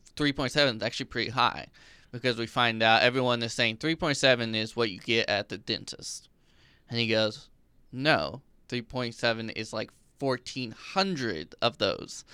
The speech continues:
Like, <laughs> it's pretty high." Later, come to find out,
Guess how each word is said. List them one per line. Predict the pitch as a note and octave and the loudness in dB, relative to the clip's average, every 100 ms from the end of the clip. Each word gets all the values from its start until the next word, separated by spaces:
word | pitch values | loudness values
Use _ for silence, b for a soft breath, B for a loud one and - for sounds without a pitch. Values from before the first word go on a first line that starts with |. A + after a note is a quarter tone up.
| B B | B B
Like, | C3 B2 A#2 C#3 - | 2 4 4 2 2
<laughs> | F3 - | 0 2
it's | B2+ - | -4 -2
pretty | D3+ C3 | -2 2
high." | C#3+ G#2+ - b b b b _ _ _ _ _ _ _ - | 2 0 -4 b b b b _ _ _ _ _ _ _ 0
Later, | F#3 D#3 G2+ - - - | 4 6 4 -2 -8 0
come | C3 | 0
to | A2+ | 2
find | B2 A2+ | 2 2
out, | A#2 F2 | 0 -2